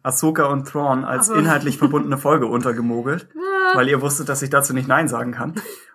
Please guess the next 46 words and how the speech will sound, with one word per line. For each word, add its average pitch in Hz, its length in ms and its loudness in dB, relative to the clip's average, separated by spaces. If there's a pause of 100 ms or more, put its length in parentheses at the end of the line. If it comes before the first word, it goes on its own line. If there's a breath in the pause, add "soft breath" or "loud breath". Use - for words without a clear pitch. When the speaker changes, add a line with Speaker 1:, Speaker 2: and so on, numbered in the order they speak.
Speaker 1:
Und 127 80 -4
jetzt 127 240 -2
sitzen 139 300 0
wir 135 40 2
hier 135 120 4
mit 135 120 0
dem 131 120 2
Ahsoka-Roman. 127 800 -2 (320)
Speaker 2:
Also 208 260 -4
wird 202 80 -6
er 202 100 -2
wenigstens 202 300 -2
endlich 196 260 -6
abgedeckt. 202 540 -10
Speaker 1:
Genau. 165 480 6
Speaker 2:
Also? 233 160 0 (240)
Speaker 1:
Wir 147 600 2
versuchen 139 360 -4
nach 139 180 0
wie 135 60 -6
vor, 131 280 0
jedes 131 340 -2
Star 131 220 4
Wars 127 180 -2
Buch 127 160 -4
zumindest 123 480 0
in 127 120 2
irgendeiner 123 400 2
Form 120 340 -2
besprochen 127 400 -4
zu 117 180 -2
haben. 139 200 -2 (280 loud breath)
Und 131 80 0
das 135 140 4
Einzige, 202 320 4
das 175 160 0
wir 156 80 0
bisher 151 220 0
komplett 143 320 -2
übersprungen 170 440 0
haben, 151 220 4
ist 143 180 -4
der 139 240 4
Battlefront-Roman. 131 880 -2 (260)
Speaker 2:
Ja, 226 200 0
genau. 196 340 2